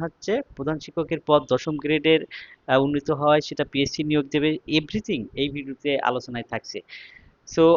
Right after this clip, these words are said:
আমি তার আগে একটু বলে নিই যে আমি কিন্তু আমার সরকারি চাকরি শুরু করেছিলাম সহকারী শিক্ষক হিসেবে এবং বেশ, আহ, কয়েক বছর চাকরিও করেছি। এখন আমি, আহ, নন ক্যাডার হিসেবে বিপিএসসি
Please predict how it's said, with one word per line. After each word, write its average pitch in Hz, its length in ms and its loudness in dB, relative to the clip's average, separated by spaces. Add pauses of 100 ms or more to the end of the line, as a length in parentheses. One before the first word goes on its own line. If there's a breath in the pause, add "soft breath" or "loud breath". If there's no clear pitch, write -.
আমি 165 320 2
তার 151 220 8
আগে 156 140 4
একটু 165 200 -6
বলে 185 240 2
নিই 160 300 -2 (180)
যে 120 220 0
আমি 151 280 0
কিন্তু 175 480 -6 (280)
আমার 135 240 0
সরকারি 151 400 0
চাকরি 151 280 0
শুরু 147 240 -2
করেছিলাম 160 400 -2
সহকারী 147 360 -4
শিক্ষক 151 340 -6
হিসেবে 170 280 -8
এবং 175 240 -8
বেশ, 143 260 -4 (200)
আহ, 131 140 -2 (100)
কয়েক 127 240 -2
বছর 135 200 -6
চাকরিও 135 400 -4
করেছি। 165 440 -4 (440)
এখন 151 260 -4
আমি, 151 200 -4
আহ, 117 840 -8
নন 139 180 -4
ক্যাডার 147 260 -8
হিসেবে 160 340 -8
বিপিএসসি 135 540 -10